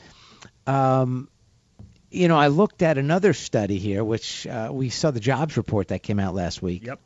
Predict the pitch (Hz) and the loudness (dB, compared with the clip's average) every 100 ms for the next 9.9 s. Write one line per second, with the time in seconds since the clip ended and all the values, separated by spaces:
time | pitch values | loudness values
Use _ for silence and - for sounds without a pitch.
0 | - 135 - 131 123 107 - - - - | 0 2 2 0 0 0 -8 -10 -14 -12
1 | - 131 - 175 190 185 156 135 139 151 | -6 -4 0 4 4 4 4 6 6 6
2 | 131 123 123 107 117 - - 151 - 107 | 6 4 2 0 -2 -2 0 0 0 -4
3 | 104 120 - - - - - 143 139 135 | -4 -6 -12 -20 -20 -20 -6 0 4 4
4 | 131 - 156 147 143 - _ - 139 143 | 2 0 0 0 -2 -4 _ -6 2 2
5 | - 180 180 180 156 135 113 147 143 156 | 4 4 6 6 4 2 2 4 4 2
6 | 143 143 - - 139 135 160 143 123 139 | 2 0 0 -6 -6 -6 -8 -6 2 4
7 | 165 151 147 147 139 117 131 147 - 135 | 4 6 6 6 4 0 0 2 2 0
8 | 110 131 110 - 104 104 107 101 131 - | 2 0 0 -2 0 2 2 0 -4 -2
9 | 113 101 - 107 101 87 95 101 85 | -2 -2 -4 0 0 -2 -4 -4 -4